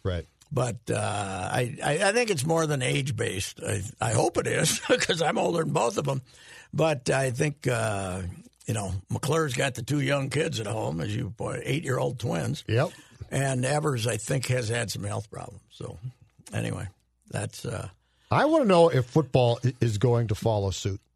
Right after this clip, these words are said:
Speaker 1: Are they gonna tell Zim or Kubiak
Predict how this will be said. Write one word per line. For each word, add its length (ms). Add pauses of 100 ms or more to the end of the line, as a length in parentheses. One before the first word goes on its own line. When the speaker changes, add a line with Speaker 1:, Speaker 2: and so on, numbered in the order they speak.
(240)
Speaker 1:
Are 100
they 160
gonna 160
tell 480 (1080)
Zim 520
or 300
Kubiak 720